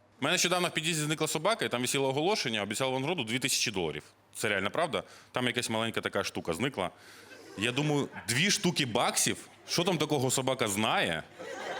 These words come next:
що ви так бажаєте її знайти? Просто я пам'ятаю, я в дитинстві загубився на ринку.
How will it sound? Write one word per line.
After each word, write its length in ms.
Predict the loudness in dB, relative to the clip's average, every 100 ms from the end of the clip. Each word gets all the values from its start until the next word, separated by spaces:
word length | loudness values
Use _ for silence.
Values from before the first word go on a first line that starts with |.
| -6 -8 -8 -6 -6 -6 -8 -8 -4
що 120 | 0 0
ви 80 |
так 160 | 0 0
бажаєте 420 | 2 2 2 2
її 100 | 2
знайти? 460 | 2 2 2 -2 -2 -10 -14 -14 -12 -12 -14 -18 -12 -2
Просто 280 | 0 2 0
я 60 |
пам'ятаю, 380 | 2 0 2 2
я 80 | 2
в 20 |
дитинстві 380 | 2 0 2 0
загубився 460 | 2 2 2 0
на 100 | 2
ринку. 380 | 2 2 0 -4